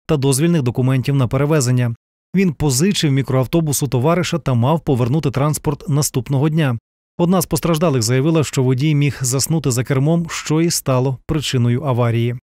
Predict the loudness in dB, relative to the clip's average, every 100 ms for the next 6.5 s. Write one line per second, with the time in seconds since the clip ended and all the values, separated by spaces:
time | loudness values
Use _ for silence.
0 | _ -2 0 2 2 0 0 0 0 0
1 | 0 0 0 0 0 0 0 0 -2 -2
2 | -2 -2 0 0 0 0 0 0 0 0
3 | 0 2 2 0 0 0 0 -2 -2 -2
4 | -2 0 0 -2 0 0 0 0 0 -2
5 | -2 -2 -2 0 0 0 -2 0 2 2
6 | 2 0 -2 -2